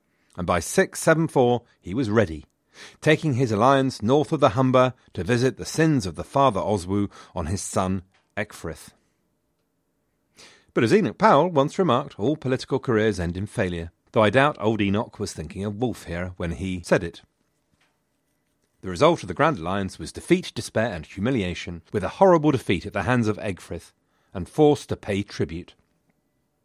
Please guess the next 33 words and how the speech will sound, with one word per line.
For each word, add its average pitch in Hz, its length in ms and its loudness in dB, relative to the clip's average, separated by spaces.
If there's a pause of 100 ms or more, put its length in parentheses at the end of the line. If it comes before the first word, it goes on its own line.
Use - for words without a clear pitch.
(200)
And 220 140 0
probably 120 360 8
even 98 280 2
worse, 113 420 6 (220)
forced 135 400 4
to 98 100 -2
yield 120 380 4
control 107 500 0
of 92 120 -2
the 101 100 2
entire 117 600 -2
lands 90 400 -6
of 82 120 -8
Lindsey, 92 460 0 (300)
modern 120 340 6
Lincolnshire, 92 560 -2 (540)
to 98 80 -14
the 95 80 -4
grubby 107 340 4
hands 87 400 -4
of 87 140 -14
the 98 80 0
Northumbrians. 98 800 0 (1300)
It's 214 200 0
also 143 280 6
possible 113 540 -2
that 117 160 -4
marriage 113 500 -2
was 107 140 -12
part 85 300 -8
of - 40 -18
the 87 80 -10
deal, 113 380 0